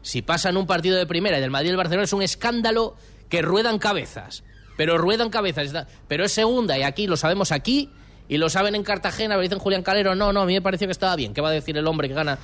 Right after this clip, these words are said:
su primer partido? Pero vamos, ya sabemos con lo que hay que convivir, pero, hombre, que no nos vendan motos, porque cuando se equivocaba el señor que levantaba el banderín, era el error humano que podía ser hasta lógico. Ahora, que vayan a pararlo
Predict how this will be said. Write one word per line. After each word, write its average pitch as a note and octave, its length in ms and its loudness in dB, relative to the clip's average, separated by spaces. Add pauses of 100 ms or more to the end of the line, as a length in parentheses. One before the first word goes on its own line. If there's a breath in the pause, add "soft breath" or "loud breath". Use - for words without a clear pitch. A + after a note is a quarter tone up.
(140)
su D#3 140 -4
primer C#3+ 280 0
partido? G2 440 -2 (240 loud breath)
Pero E3 160 2
vamos, D#3+ 380 -2 (280)
ya E3 120 -2
sabemos F#3+ 320 0
con D3+ 100 -4
lo C#3+ 60 -2
que D3+ 80 -4
hay E3 40 -2
que F3+ 100 -8
convivir, F#3+ 440 0
pero, C#3+ 160 0
hombre, D#3+ 160 0
que C3 100 -2
no C#3+ 80 0
nos D#3+ 100 2 (100)
vendan D#3+ 220 0
motos, F#3 300 -2
porque C3 180 -2
cuando C#3+ 320 0 (200 loud breath)
se - 160 -2
equivocaba D3+ 480 0
el D#3 80 0
señor E3+ 220 -2
que G3+ 80 -2
levantaba F#3+ 300 2
el F#3+ 80 0
banderín, F#3+ 500 0
era E3 160 2
el F3 60 2
error F3+ 260 2
humano G#3+ 340 2
que E3+ 120 -2
podía E3+ 240 0
ser G3 140 -4
hasta E3+ 180 -2
lógico. B2 520 -4 (440 loud breath)
Ahora, C#3+ 460 2
que - 100 -6
vayan D#3 260 0
a E3+ 80 0
pararlo D#3+ 640 -2